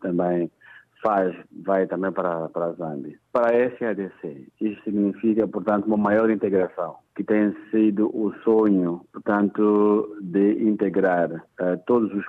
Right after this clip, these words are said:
portos aos pontos de produção de minérios e vice-versa. Portanto, isto vai trazer um impacto enorme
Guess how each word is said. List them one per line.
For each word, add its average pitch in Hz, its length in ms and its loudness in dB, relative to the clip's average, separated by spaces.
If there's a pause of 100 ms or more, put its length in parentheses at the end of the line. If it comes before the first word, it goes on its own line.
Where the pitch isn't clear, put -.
portos 87 540 -2 (460)
aos 101 160 -4 (120)
pontos 104 360 -2
de 85 60 -14
produção 90 580 -2
de 90 80 0
minérios 98 600 2 (200)
e 104 100 2
vice-versa. 90 880 -2
Portanto, 107 320 0
isto 110 120 -4
vai 107 160 0
trazer 101 400 2
um 104 120 4
impacto 98 540 0
enorme 92 760 0